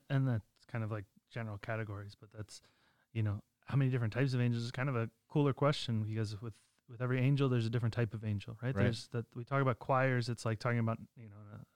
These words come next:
Speaker 1: for lack of a better word, nationality <laughs> almost, you know, like it's, it's, it's a group of people that are completely different from each other,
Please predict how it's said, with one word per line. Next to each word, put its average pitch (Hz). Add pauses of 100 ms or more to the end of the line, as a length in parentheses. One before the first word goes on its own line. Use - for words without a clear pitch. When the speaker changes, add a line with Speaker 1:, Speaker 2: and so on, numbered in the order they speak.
(100)
Speaker 1:
for 113
lack 104
of 101
a 110
better 107
word, 120
nationality 120
<laughs> 143
almost, 123
you 151
know, 139
like 120
it's, 120 (400)
it's, 123 (240)
it's 131
a 131
group 147
of 123
people 147
that 123 (380)
are 131
completely 131
different 139
from 117
each 107
other, 127